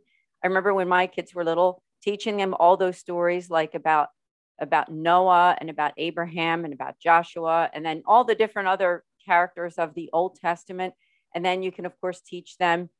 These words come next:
about Jesus once you get to that New Testament and all the characters in the New Testament.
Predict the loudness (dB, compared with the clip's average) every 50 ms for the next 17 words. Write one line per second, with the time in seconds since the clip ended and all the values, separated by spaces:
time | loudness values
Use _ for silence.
0 | _ _ _ -8 0 2 2 2 2 0 -4 -12 -12 -10 -6 -4 -4 -4 -6 -10
1 | -14 -16 -16 -16 -14 -12 -12 -12 -12 _ -6 -2 -2 -2 -2 -4 -8 -10 -10 -10
2 | -10 -4 -4 -4 -4 -4 _ -12 -10 -8 -8 -6 -6 -4 -2 -2 -2 -2 -4 -4
3 | _ 4 4 4 4 0 -6 -10 -10 -8 -8 -8 -6 -6 -6 -6 -8 -10 -4 -4
4 | -4 -4 -4 _ -12 -12 -12 -14